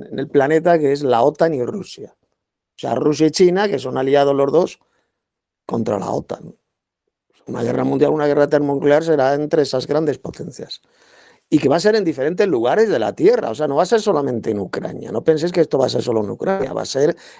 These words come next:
en Oriente Medio, en el lejano Oriente. Mirad, ahora hace unas horas estaba viendo que, que China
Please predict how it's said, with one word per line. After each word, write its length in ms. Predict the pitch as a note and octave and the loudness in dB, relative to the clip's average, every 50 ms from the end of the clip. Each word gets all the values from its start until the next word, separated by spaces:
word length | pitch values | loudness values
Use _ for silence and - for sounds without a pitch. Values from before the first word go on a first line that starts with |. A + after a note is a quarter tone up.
| _ _ | _ _
en 160 | - A#2 A2+ | -4 -2 2
Oriente 540 | A#2+ A2+ A2+ A#2+ B2 B2 B2 A2+ A2 - C3 | 2 2 2 2 2 2 0 0 0 0 2
Medio, 320 | C#3 D#3+ E3+ E3+ F3 F#3 F#3+ | 4 4 4 4 4 2 2
en 80 | F#3 | 2
el 80 | D#3+ C#3+ | 2 0
lejano 300 | C3 B2+ D3 D3+ D3 D3+ | 0 0 -2 -2 0 0
Oriente. 360 | D3+ D#3 D#3+ E3 D#3+ F#3 F3 | 2 2 0 0 2 0 2
Mirad, 300 | D3+ D#3 E3+ F3 E3 C#3+ | 4 4 4 4 4 2
ahora 240 | D3 D#3 E3+ F3 F#3 | 2 2 2 2 0
hace 140 | E3+ D#3 F#3 | 0 0 -2
unas 220 | F3+ F3 E3+ D#3 | -2 -2 -2 -2
horas 220 | F#3 F#3+ G#3 F#3+ E3 | 2 2 2 2 2
estaba 300 | E3 D3+ - E3+ E3+ E3 | 0 2 2 4 4 4
viendo 400 | E3+ F3+ G3 G3+ G#3 A3+ A3+ - _ _ - - - _ _ _ _ _ _ _ | 2 0 -2 0 0 0 -2 -2 _ _ -20 -20 -20 _ _ _ _ _ _ _
que, 220 | - - D3+ D3+ - - - - - | -2 0 0 0 -2 -6 -16 -10 -2
que 180 | - D#3+ C#3 C#3 | 0 0 0 0
China 520 | - - G3 G3+ A3 A#3 B3 C4+ D4+ E4+ | -2 -2 0 0 2 2 0 0 -2 -6